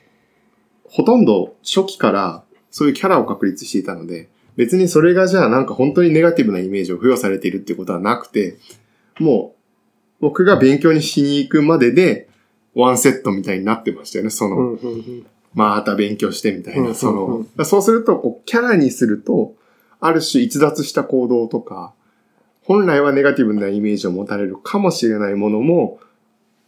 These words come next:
Speaker 1: こう、まあ、お、お笑いとして処理できるって言ったらあれですけど、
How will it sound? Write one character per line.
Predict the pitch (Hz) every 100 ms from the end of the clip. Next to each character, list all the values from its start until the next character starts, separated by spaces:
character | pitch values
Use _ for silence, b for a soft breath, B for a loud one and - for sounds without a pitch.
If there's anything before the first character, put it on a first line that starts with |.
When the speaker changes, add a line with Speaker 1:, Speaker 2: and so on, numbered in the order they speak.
| _ _ _
Speaker 1:
こ | 117 113
う、 |
ま | 104
あ、 |
お、 | 101 120 -
お | 120
笑 | 127 147 156
い |
と | 165
し | -
て | 156
処 | 165
理 | 127
で | 113
き |
る | 110
っ |
て | -
言 | 107
っ |
た | 98
ら | 98
あ |
れ |
で | 98
す | 95
け | 101
ど、 | 101 95 87